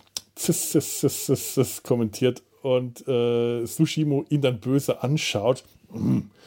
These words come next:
jetzt ver-, ver-, verarscht den doch nicht auch noch und sieht dann den polnischen Chefingenieur, bittet,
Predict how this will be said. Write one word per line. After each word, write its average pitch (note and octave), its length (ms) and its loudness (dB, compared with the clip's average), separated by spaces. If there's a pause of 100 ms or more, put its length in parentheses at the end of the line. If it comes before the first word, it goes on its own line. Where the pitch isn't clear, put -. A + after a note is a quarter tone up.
(500)
jetzt - 180 -10
ver-, - 180 -4
ver-, - 180 -16 (140)
verarscht - 520 0
den A2+ 140 -2
doch G2+ 140 -6
nicht G#2+ 240 -8
auch G2+ 200 0
noch B2+ 300 -2 (160)
und C#3+ 160 2
sieht E3 320 -2
dann D3 480 -2
den C#3+ 560 -2
polnischen D3+ 580 0
Chefingenieur, B2+ 1000 0 (640)
bittet, - 320 2